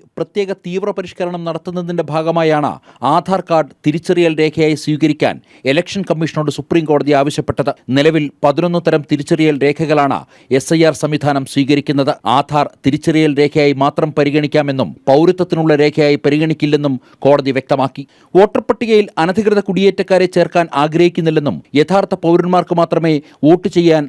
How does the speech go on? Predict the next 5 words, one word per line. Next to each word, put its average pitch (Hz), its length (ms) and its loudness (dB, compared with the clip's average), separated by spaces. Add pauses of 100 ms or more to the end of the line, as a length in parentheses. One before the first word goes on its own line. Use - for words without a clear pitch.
(140)
അവകാശമുള്ളൂവെന്നും 160 840 0 (400)
ജസ്റ്റിസുമാരായ 160 640 2 (140)
സൂര്യകാന്ത്, 156 520 0 (300)
ജോയ് 170 280 4
മാല്യ 160 280 4